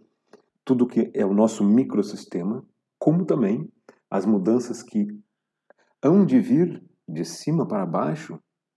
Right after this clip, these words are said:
as prioridades da União Europeia, que acabam por transformar-se em, em objetivos e estratégias locais. A informação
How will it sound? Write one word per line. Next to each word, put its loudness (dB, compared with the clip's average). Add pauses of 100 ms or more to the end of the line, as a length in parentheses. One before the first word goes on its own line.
(520)
as -8
prioridades 0
da -4
União -6
Europeia, -2 (380)
que -8
acabam 0
por 0 (180)
transformar-se 0
em, -4
em -6
objetivos -2
e -2
estratégias -6
locais. -10 (600)
A -4
informação 2